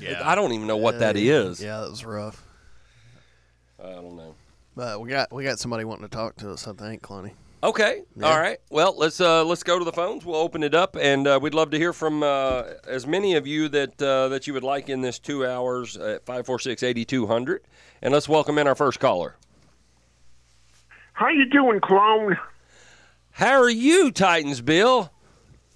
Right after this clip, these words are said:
Speaker 4: I'm
Speaker 2: Good
Speaker 4: doing
Speaker 2: to hear
Speaker 4: wonderful,
Speaker 2: from
Speaker 4: buddy.
Speaker 2: you, buddy. Yeah, where you been?
Speaker 4: Well, um, well, I've,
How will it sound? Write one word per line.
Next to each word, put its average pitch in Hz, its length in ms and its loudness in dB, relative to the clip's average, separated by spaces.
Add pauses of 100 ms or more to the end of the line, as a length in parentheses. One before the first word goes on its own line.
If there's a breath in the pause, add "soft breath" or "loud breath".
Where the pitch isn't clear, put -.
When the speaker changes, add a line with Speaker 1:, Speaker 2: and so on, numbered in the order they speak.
(360)
Speaker 4:
I'm 185 240 4
Speaker 2:
Good 196 220 6
Speaker 4:
doing 196 160 8
Speaker 2:
to 220 60 6
hear 202 40 10
Speaker 4:
wonderful, 190 380 8
Speaker 2:
from 180 180 8
Speaker 4:
buddy. 139 240 8
Speaker 2:
you, 151 60 6
buddy. 190 360 2 (120)
Yeah, 202 560 4
where 180 200 2
you 226 140 0
been? 226 440 4 (1200 soft breath)
Speaker 4:
Well, 214 400 4 (1000)
um, 156 560 2 (120)
well, 160 360 2
I've, 220 300 2